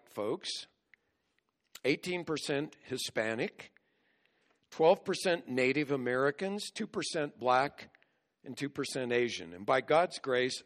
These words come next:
I want this church to reflect that. I don't want us breaking up into, you know, different ethnic groups and churches and all of that and different economic th-, no.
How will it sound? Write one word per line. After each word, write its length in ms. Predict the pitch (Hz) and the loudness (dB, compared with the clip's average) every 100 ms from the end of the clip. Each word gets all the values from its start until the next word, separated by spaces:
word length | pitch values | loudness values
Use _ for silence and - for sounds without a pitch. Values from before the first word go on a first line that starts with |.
| - | -2
I 100 | 143 | 0
want 260 | 175 156 | 2 0
this 200 | 160 139 | -2 -8
church 360 | - 156 123 - | -4 -2 -2 -4
to 80 | 139 | -6
reflect 540 | 127 123 - 117 - | -4 -6 -2 -4 -2
that. 280 | 90 82 76 | -6 -8 -8
I 120 | 104 131 | -4 -2
don't 180 | 156 | 0
want 160 | 143 143 | 0 -2
us 100 | 139 | -4
breaking 500 | 165 123 131 139 123 | -6 0 0 0 0
up 280 | 117 120 117 | 0 0 -2
into, 340 | 113 113 107 - - - - - | -4 -4 -6 -8 -20 -20 -20 -6
you 140 | 127 | -4
know, 300 | 120 110 117 | -2 0 -2
different 440 | 113 131 - 139 - _ _ _ - | -2 -4 -2 -4 -6 _ _ _ -4
ethnic 460 | 120 - 110 113 - | -4 -4 -10 -12 -10
groups 540 | 123 123 135 - - | -4 -4 -4 -6 -6
and 160 | 123 117 | -6 -6
churches 680 | 127 117 107 123 127 135 123 | -6 -6 -4 -4 -4 -4 -6
and 140 | 110 | -4
all 220 | 110 113 | -4 -2
of 120 | 117 | -2
that 420 | 107 113 117 131 135 | 0 2 4 4 2
and 160 | 113 | -2
different 400 | 101 - 143 143 - - - _ _ | -6 -4 -4 -4 -10 -20 -20 _ _
economic 840 | 147 147 165 147 143 143 143 - - - - _ _ _ _ | -4 0 2 6 6 6 2 0 -8 -12 -20 _ _ _ _
th-, 160 | 139 156 | -12 -6
no. 460 | 165 151 110 82 | -2 -2 -4 -8